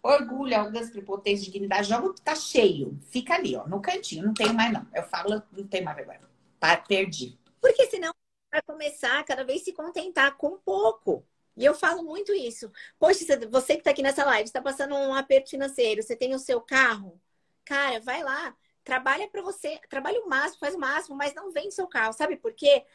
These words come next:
Speaker 2: Porque você vai vender seu carro e sabe o que vai acontecer? Você vai começar a andar de Uber. Aí você vai começar assim, "Nossa, o Uber tá caro. Vou começar a ir de ônibus." Ah,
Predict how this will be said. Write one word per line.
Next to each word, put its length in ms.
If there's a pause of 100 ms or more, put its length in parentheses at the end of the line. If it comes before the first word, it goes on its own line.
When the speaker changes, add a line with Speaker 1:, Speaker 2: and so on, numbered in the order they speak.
(120)
Speaker 2:
Porque 180
você 60
vai 100
vender 200
seu 140
carro 300
e 60
sabe 160
o 40
que 40
vai 100
acontecer? 560 (180)
Você 100
vai 40
começar 220
a 40
andar 120
de 120
Uber. 360
Aí 140
você 60
vai 80
começar 240
assim, 140
"Nossa, 320
o 100
Uber 200
tá 140
caro. 500 (180)
Vou 160
começar 300
a 100
ir 120
de 160
ônibus." 600 (720)
Ah, 580